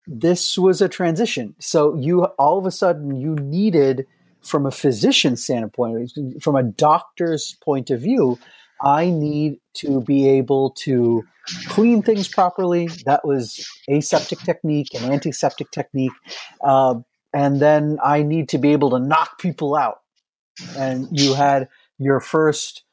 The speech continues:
uh, experiments, you know, just like you said, Josh, <laughs> with, you know,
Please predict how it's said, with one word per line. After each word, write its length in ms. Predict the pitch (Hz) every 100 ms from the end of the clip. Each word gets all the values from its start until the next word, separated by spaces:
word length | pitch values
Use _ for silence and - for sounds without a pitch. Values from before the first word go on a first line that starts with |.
| _ _ _ 135
uh, 160 | 135
experiments, 920 | 143 - - 147 147 143 139 131 - -
you 60 |
know, 120 | 135 127
just 260 | 143 147
like 180 | 175 156
you 80 | 151
said, 320 | - 160 127
Josh, 420 | 107 120 123 - 127
<laughs> 80 | -
with, 300 | 170 147 - - _ - - - -
you 140 | 151
know, 220 | 143 131